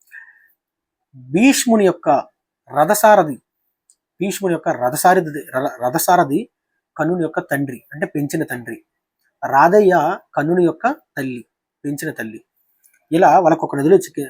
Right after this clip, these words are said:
న-, నదిలో కర్ణుడు దొరుకుతారన్నమాట. కర్ణుడు దొరికిన తర్వాత వాళ్ళిద్దరు కూడా ఆ పుత్రుడిని చాలా ప్రేమగా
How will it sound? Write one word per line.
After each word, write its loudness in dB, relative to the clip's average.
న-, -10
నదిలో -2
కర్ణుడు -4
దొరుకుతారన్నమాట. -10
కర్ణుడు -6
దొరికిన -8
తర్వాత -8
వాళ్ళిద్దరు -8
కూడా -6
ఆ -6
పుత్రుడిని -14
చాలా 0
ప్రేమగా -4